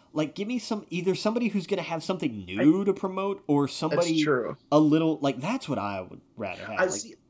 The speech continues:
Speaker 2: I
Speaker 1: I mean,
Speaker 2: don't really listen to rock music, but I, whenever I hear that "Hail to the King" song, I think of Warcraft for <laughs> some reason.
Speaker 1: I mean, fair enough.
Speaker 2: <laughs> I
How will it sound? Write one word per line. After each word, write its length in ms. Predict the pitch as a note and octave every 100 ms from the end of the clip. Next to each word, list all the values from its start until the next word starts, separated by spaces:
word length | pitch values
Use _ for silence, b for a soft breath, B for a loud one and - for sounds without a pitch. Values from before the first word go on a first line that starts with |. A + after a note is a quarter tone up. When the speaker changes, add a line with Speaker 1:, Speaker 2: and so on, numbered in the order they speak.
| -
Speaker 2:
I 60 | F3
Speaker 1:
I 40 |
mean, 120 | A3+
Speaker 2:
don't 240 | F3+ F#3 F#3+
really 260 | G3 G3+ G3
listen 380 | E3 E3 F3+
to 60 | D#3+
rock 440 | C3+ B2+ C3 C#3+ F3
music, 420 | E3+ F3 F3+ F#3
but 80 | D#3+
I, 80 | D#3+
whenever 440 | E3 F3+ G3 A#3
I 60 | A3+
hear 180 | A3+
that 240 | G3+ F3+ D3+
"Hail 220 | D3 D#3
to 100 | D#3
the 80 | B2+
King" 260 | - D3+ C#3+
song, 260 | C3+ A2 G2+
I 60 |
think 240 | - A#2+ G#2
of 100 | -
Warcraft 460 | G#2+ - - -
for 140 | - -
<laughs> 0 |
some 260 | - B3+
reason. 680 | - - C4 - - - -
Speaker 1:
I 140 | - G3 F#3+
mean, 180 | C4
fair 400 | C#4+ - G#3 D4
enough. 320 | D4+ A#3+ C4+ C#4 - _ -
Speaker 2:
<laughs> 100 | -
I 680 | - - - - C#3 E3+